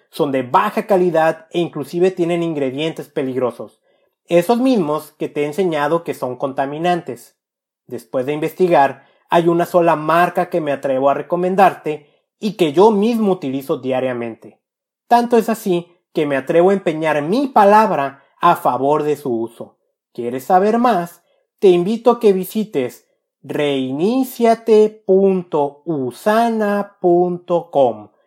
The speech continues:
Ahí encontrarás más información sobre estos suplementos y un carrito de compras online para que tu pedido llegue directo a tu hogar e inclusive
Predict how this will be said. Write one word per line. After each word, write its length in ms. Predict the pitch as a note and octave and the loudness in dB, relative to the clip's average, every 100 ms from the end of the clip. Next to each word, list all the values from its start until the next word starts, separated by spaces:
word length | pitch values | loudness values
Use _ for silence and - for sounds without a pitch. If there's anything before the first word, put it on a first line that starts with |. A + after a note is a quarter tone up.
| _ _ _ | _ _ _
Ahí 380 | G3+ G3+ A3 A#3+ | 2 4 4 2
encontrarás 600 | G#3+ G#3+ G3 F3+ F3+ E3 | 2 0 4 6 6 4
más 340 | D#3 E3 G#3 | 0 0 2
información 600 | A#3+ A#3 A#3 A3 G#3+ G#3 F#3+ | -2 0 0 0 -2 -4 -2
sobre 320 | F#3 C#3+ C3+ | -2 -2 -4
estos 240 | C3+ E3 | -6 -12
suplementos 720 | - F3 G#3 G#3+ E3+ D3+ D3 - _ _ _ | -12 -4 0 0 0 -4 -10 -12 _ _ _
y 120 | - A3 | 0 2
un 120 | G#3+ | 2
carrito 540 | G#3+ D#3 D3+ E3 G#3 | 4 4 2 -2 0
de 160 | G3+ G3 | 0 2
compras 480 | F3+ F3 D#3 C3+ - | -2 0 -2 -2 -4
online 680 | G#3 C4 B3+ E3+ D3 D3+ _ _ - | 0 4 4 4 0 -10 _ _ 0
para 240 | E3+ E3 | 2 2
que 100 | F#3 | 0
tu 160 | G3+ G#3 | -6 0
pedido 320 | G#3 G3 G3+ | 0 4 2
llegue 300 | F#3+ F3+ F#3+ | 4 2 2
directo 400 | D#3+ C#3+ D3 F#3+ | 2 -2 0 -2
a 80 | F3 | 0
tu 80 | |
hogar 480 | G3+ G3+ D#3 D#3+ _ _ | 2 4 2 -2 _ _
e 120 | - | 0
inclusive 960 | B3 A#3 F#3 C3+ - C4+ B3+ C#3 B2+ _ | 0 2 -4 -8 -4 -2 0 -2 -6 _